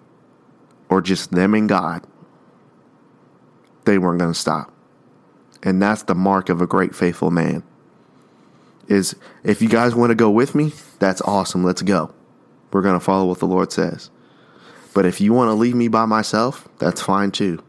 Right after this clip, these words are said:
I've still got the Lord whether you're here or not." That's, that's an amazing thought. And that's the comfort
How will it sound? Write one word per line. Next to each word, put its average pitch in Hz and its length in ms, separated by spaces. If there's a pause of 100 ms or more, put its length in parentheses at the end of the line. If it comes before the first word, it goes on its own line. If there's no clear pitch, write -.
(220)
I've 87 240
still 95 220
got 92 200
the 90 80
Lord 95 240
whether 90 200
you're 90 180
here 90 220
or 87 40
not." 85 300 (1300)
That's, 98 240
that's 92 260
an 95 80
amazing 92 420
thought. 95 240
And - 80
that's 92 160
the 85 80
comfort 104 520